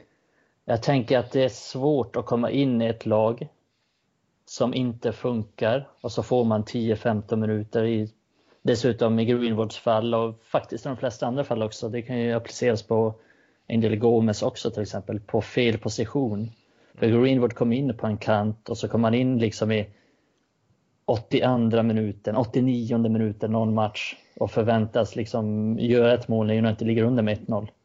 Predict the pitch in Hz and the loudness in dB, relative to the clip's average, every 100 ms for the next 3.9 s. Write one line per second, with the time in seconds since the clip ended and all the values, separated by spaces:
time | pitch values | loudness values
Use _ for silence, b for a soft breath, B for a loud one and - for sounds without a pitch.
0 | _ _ _ _ _ _ _ _ - 113 | _ _ _ _ _ _ _ _ -2 -2
1 | - 135 - - 117 113 - - - - | 0 -2 0 2 2 2 -2 -14 -10 -4
2 | 113 120 123 139 104 113 120 117 113 101 | 0 2 2 0 0 0 2 2 0 -2
3 | 113 104 107 107 98 110 110 107 104 | -4 -4 -2 -2 -2 -2 0 0 -2